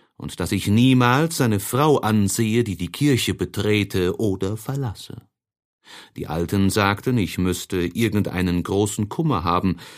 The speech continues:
von dem ich nur durch die Gnade ihrer heiligen Jungfrau mich zu befreien hoffte.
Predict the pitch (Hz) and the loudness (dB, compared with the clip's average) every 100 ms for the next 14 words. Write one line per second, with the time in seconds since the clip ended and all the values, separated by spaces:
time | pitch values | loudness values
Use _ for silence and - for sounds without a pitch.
0 | - - 120 135 139 127 131 131 156 180 | -20 -4 0 4 4 4 4 4 4 4
1 | 151 135 101 104 104 123 160 - 135 117 | 2 0 0 2 4 4 2 2 2 2
2 | - 123 143 143 139 143 120 127 123 95 | 2 2 2 2 0 2 4 4 4 0
3 | - 85 82 87 87 113 - - 117 113 | -2 -2 0 2 0 -2 -6 -10 -8 -8
4 | 120 131 120 73 67 - - _ 95 | -8 -6 -6 -6 -10 -14 -18 _ -20